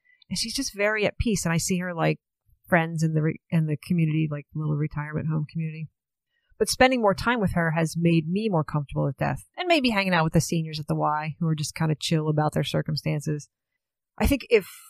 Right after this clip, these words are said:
society spent more time with old people, we'd be more comfortable with death, you know, and, and we could also gain some of that wisdom that, like, we're, that's trickling into us in our forties, you know, like, hanging out with nature and prioritizing what's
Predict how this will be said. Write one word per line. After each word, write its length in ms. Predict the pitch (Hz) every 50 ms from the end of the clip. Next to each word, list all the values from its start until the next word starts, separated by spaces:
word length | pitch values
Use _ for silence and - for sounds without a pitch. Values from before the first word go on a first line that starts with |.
| - _ _ _ -
society 600 | - 196 - - 214 196 190 196 190 185 180 175
spent 300 | - - - - 196 -
more 140 | 185 185 180
time 220 | - 180 175 180 165
with 80 | 151
old 160 | 160 190 214 -
people, 300 | 180 165 160 - 180 175
we'd 220 | 180 190 190 180
be 140 | 180 208 214
more 140 | 208 214 214
comfortable 420 | - - 302 330 - 190 170 156 151
with 140 | 151 139 -
death, 320 | - - - - - - _ _ _ - _ -
you 120 | 190 190
know, 140 | 160 147 147
and, 120 | 151 156 - _ -
and 200 | 220 226 233 220
we 100 | 220 220
could 100 | - 220
also 240 | 208 208 - 208 196
gain 260 | - - 196 214 202
some 140 | - 196 196
of 40 |
that 160 | 185 170 - 180
wisdom 380 | 185 208 220 208 - 156 151
that, 120 | 156 151 -
like, 200 | - 156 156 -
we're, 180 | 156 160 160 156 - _ _ -
that's 280 | - 156 147 - -
trickling 580 | - - - - 220 208 - 190 180 180 175 170
into 220 | 175 180 175 165 -
us 260 | 175 165 185 - - -
in 100 | 170 160
our 120 | 156 151
forties, 640 | - - - 175 170 180 180 190 190 196 196 185 - -
you 100 | 165 175
know, 160 | 170 165 165
like, 200 | 156 151 156 - - _ _ _ _ _ _ _ _ _ -
hanging 280 | - 160 170 175 175
out 80 | 180 165
with 140 | 170 170 170
nature 420 | 170 180 170 - - 180 175 170
and 140 | 165 165 160
prioritizing 760 | - 160 160 156 156 160 165 - - 170 175 165 170 165 160
what's 300 | 156 156 - - -